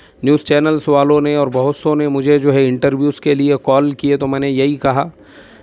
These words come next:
मेरे घर पे आओ और घर पे आके इंटरव्यू लो, क्योंकि मैं अपने घर की, अ, बिल्डिंग से बाहर नहीं निकल रहा हूँ। क्योंकि हमारी गवर्नमेंट ने, मुझे मालूम है, ये हमारे अपने फ़ायदे के लिए है। आज देखो ना आप, एक महीना पहले और आज की हालत देखो,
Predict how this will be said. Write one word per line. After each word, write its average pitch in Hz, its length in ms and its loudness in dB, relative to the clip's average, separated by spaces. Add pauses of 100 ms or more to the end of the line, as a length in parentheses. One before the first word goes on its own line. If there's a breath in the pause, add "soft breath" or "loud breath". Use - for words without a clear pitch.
(140 loud breath)
मेरे 156 220 4
घर 127 260 -2
पे 170 200 2
आओ 156 520 2 (180)
और 135 140 -2
घर 123 200 -4
पे 151 160 0
आके 143 360 0
इंटरव्यू 131 520 0
लो, 113 360 -2
क्योंकि 131 240 0
मैं 135 220 0
अपने 135 260 -2
घर 120 180 0
की, 156 400 0 (540 soft breath)
अ, 117 140 2
बिल्डिंग 139 420 0
से 156 140 0
बाहर 131 300 0
नहीं 139 220 2
निकल 131 320 0
रहा 117 260 -2
हूँ। - 200 -10 (720 soft breath)
क्योंकि 165 200 4
हमारी 156 380 2
गवर्नमेंट 151 480 2
ने, 139 260 -4
मुझे 147 220 -2
मालूम 156 420 0
है, 120 140 -4
ये 123 140 -2
हमारे 143 340 2
अपने 160 280 -2
फ़ायदे 139 460 0
के 147 160 0
लिए 123 260 -2
है। 110 140 -8
आज 147 320 -2
देखो 151 320 -2
ना 135 80 -4
आप, 110 180 -6
एक 147 240 2
महीना 143 260 -2
पहले 139 320 -2
और 139 120 0
आज 131 220 0
की 160 160 -2
हालत 123 300 -2
देखो, 110 380 -10